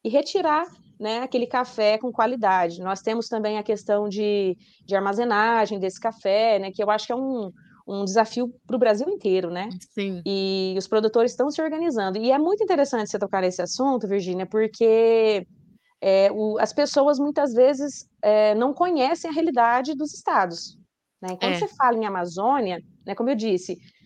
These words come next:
Speaker 1: será que as pessoas sabem que Rondônia tem quase dois milhões de pessoas? Né? É, e a gente tem lá,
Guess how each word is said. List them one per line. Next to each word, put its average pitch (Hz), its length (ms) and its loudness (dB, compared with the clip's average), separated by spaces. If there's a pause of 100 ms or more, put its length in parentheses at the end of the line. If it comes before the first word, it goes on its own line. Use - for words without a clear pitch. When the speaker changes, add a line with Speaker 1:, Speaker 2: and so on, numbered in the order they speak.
(160)
Speaker 1:
será - 160 -4
que - 100 -20
as - 60 -16
pessoas 262 340 0
sabem 214 280 2
que 208 100 -6
Rondônia 208 360 -2
tem 208 120 -4
quase 233 260 2
dois 226 240 4
milhões 196 320 -2
de 180 60 -18
pessoas? 180 720 0 (480)
Né? 196 440 -4
É, 185 440 4
e 202 100 2
a 208 120 6
gente 226 380 -2
tem 262 180 -2
lá, 220 440 -2